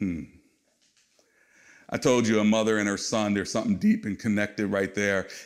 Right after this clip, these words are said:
And now God is saying through the prophet, "Give him to me." Uh, here's a point that you want to make sure you walk away with. I th-, believe it's a word from God. That if God is gonna do a miracle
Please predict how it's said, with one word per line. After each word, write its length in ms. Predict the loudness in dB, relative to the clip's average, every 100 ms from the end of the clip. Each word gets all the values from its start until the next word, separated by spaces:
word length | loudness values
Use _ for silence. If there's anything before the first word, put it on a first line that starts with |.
| 0
And 180 | 4
now 240 | 4 2 0
God 400 | -2 -2 -2 -2
is 100 | -4
saying 440 | -4 -2 -2 -2
through 140 | 0 -2
the 100 | -2
prophet, 640 | -6 -6 -6 -8 -8 -14 _ -4
"Give 180 | -2 -2
him 120 | -8
to 160 | -12 -14
me." 120 | -18 -20 _ _ _ _ _ _ _ _ _ _ _ _ _ _ -12
Uh, 240 | -6 -2
here's 260 | 2 2 2
a 60 |
point 280 | 0 -2 -2
that 160 | -2 -4
you 60 |
want 100 | -2
to 60 | -2
make 180 | -2 -4
sure 160 | -2
you 140 | -2 0
walk 240 | -2 -4
away 240 | -4 -2 0
with. 180 | -2
I 80 | -4
th-, 160 | -6 -4
believe 240 | 0 0
it's 160 | -2 -4
a 60 |
word 260 | -6 -6 -6
from 160 | -8 -8
God. 300 | -10 -12 -16 _ _ _ _ _ _ _ _ _ _ _ _ _ _ _ _ -20 _
That 120 | -2
if 120 | 0 2
God 240 | 2 2
is 80 | 0
gonna 200 | 0 0
do 180 | 2 2
a 60 |
miracle 800 | 2 2 0 -2 -2 -2 -4 -10